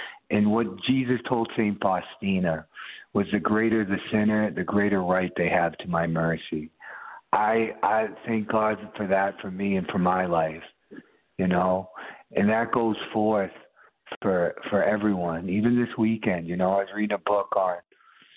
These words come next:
contemplation, and to, like, when we, when we come, when we come to a place of love in our heart, everyone is the same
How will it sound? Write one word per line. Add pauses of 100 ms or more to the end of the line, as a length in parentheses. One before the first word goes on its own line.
(180)
contemplation,
and (480)
to,
like,
when
we, (200)
when
we
come,
when
we
come
to
a
place
of
love
in
our
heart,
everyone
is
the
same